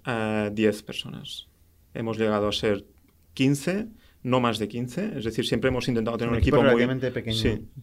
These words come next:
Speaker 1: sí, sí, siempre ha sido, la obsesión ha sido tener un equipo muy lean, y piensa que a lo mejor hasta la ronda de, la última ronda grande, que fueron dos millones de euros de financiación, en ese momento éramos cuatro o cinco personas.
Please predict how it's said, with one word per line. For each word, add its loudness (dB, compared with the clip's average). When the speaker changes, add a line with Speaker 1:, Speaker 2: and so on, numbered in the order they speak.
Speaker 1:
sí, -8
sí, -8
siempre 0
ha 0
sido, 4
la 2
obsesión 2
ha 4
sido 2
tener -2
un -2
equipo -4
muy 0
lean, -2
y 4
piensa 4
que 2
a 6
lo 6
mejor 4
hasta 2
la 2
ronda 4
de, 4
la -2
última 0
ronda 0
grande, 0
que -4
fueron -4
dos 0
millones -4
de -2
euros 0
de 0
financiación, -2
en -2
ese 0
momento 2
éramos 0
cuatro -6
o -4
cinco -8
personas. -12